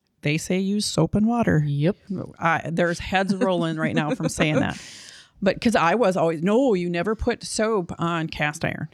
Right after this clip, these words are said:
Speaker 1: You know, because it pulls the seasoning out. And it's like, no, if a true seasoned pan that is cooked in there hard enough, that soap will,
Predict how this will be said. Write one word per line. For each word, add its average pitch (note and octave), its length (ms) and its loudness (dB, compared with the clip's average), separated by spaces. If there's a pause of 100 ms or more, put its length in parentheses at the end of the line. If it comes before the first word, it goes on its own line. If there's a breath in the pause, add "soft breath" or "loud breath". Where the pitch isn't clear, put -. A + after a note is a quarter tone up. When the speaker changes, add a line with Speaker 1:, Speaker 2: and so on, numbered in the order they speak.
(200 soft breath)
Speaker 1:
You F3 120 2
know, E3 100 2
because E3+ 320 2
it - 80 0
pulls D#3+ 220 2
the D#3+ 100 -2
seasoning E3 460 0
out. D#3+ 320 0
And E3+ 100 0
it's E3 120 -6
like, E3 180 -2
no, E3 280 -4 (400 soft breath)
if F#3 140 -4
a F#3 60 0
true A#3+ 320 0
seasoned G3+ 440 0
pan F3+ 600 0 (480 soft breath)
that F3+ 140 4
is F3 140 2
cooked - 300 -2
in F3 80 2
there D#3+ 140 2
hard D#3 240 0
enough, D3 220 0
that - 140 -2
soap - 380 0
will, D3+ 340 2